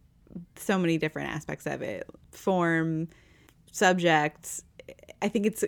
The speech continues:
constantly reinventing itself. And I think it's probably one of the most accessible forms of art, even though I think people tend to think that it's, it's hard and dense and they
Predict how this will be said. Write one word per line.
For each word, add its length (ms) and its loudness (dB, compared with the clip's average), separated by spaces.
constantly 680 0
reinventing 600 -4
itself. 600 -6
And 140 -2
I 60 0
think 200 -4
it's 360 -2
probably 520 0
one 260 0
of 60 2
the 80 4
most 380 2
accessible 400 -4
forms 280 -8
of 180 -6
art, 320 0
even 200 0
though 80 4
I 80 4
think 160 -4
people 200 -6
tend 200 -2
to 100 -2
think 480 -2
that 360 0
it's, 480 -4
it's 240 2
hard 440 4
and 160 0
dense 400 4
and 100 -2
they 160 -2